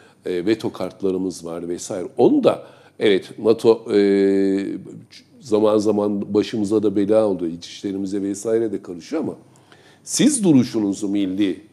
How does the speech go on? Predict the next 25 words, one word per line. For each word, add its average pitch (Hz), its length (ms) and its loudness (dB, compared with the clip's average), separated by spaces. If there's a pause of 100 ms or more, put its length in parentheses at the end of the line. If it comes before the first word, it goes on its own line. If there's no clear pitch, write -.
(360)
ve 104 60 -4
sağlam 104 480 -4
yaparsanız 104 640 -6
size 113 300 -8
kimse 120 400 -6
bu 107 140 -2
işleri, 135 380 -4
bi-, 110 300 -12 (100)
birileri 107 440 0
bir 98 40 -6
şeyler 160 420 0
dayatmaz. 104 580 0 (100)
Ama, 120 340 4 (480)
e, 107 340 4 (240)
bu 143 340 8
tüccar 117 420 10
mantığıyla 98 840 -2 (360)
işte 143 320 -6 (120)
ben 151 240 0 (200)
otuz, 156 440 -4 (100)
e, 120 320 -2 (160)
birazcık 127 500 2
oradan 120 420 4
alışveriş 113 720 -2
yaparım, 101 380 -4